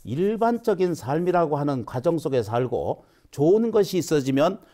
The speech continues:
안 좋아진 것이 쫓아다니게 마련이기 때문에 이것을 뭐라고 그래요? 그죠? 일반적인 삶에 대한 견해라는 거예요. 그죠?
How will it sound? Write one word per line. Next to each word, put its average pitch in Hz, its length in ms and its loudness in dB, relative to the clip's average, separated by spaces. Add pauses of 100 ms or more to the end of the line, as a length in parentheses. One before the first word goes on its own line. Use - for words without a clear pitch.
안 127 300 -2
좋아진 185 440 2
것이 135 200 -4
쫓아다니게 151 680 -4
마련이기 127 520 -2
때문에 104 580 -2 (400)
이것을 156 380 0
뭐라고 135 320 2
그래요? 131 240 0
그죠? 127 300 -4
일반적인 156 680 -2
삶에 135 360 -4
대한 127 240 -2
견해라는 123 500 0
거예요. 120 180 -18
그죠? - 200 -20